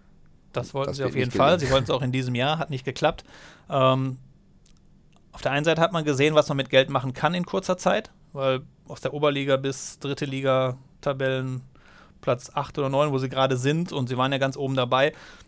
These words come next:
Speaker 1: ähm, zeigt, was man auch mit viel Geld machen kann, wenn's richtig eingesetzt wird. Besteht natürlich immer die Gefahr,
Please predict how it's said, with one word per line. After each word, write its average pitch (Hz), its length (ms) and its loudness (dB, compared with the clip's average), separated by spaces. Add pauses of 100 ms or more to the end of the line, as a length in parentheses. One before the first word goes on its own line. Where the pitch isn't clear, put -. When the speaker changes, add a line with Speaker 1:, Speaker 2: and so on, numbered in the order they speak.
Speaker 1:
ähm, 139 440 6
zeigt, 160 400 2 (220)
was - 180 -4
man 151 140 -2
auch 143 120 -4
mit 151 100 -8
viel 156 140 -8
Geld 135 160 2
machen 135 220 -4
kann, 170 240 -2
wenn's 170 160 -4
richtig 151 240 -8
eingesetzt 131 400 -2
wird. 160 200 0 (840)
Besteht 131 360 -6
natürlich 135 300 -4
immer 139 160 -2
die 135 80 -4
Gefahr, 131 380 -2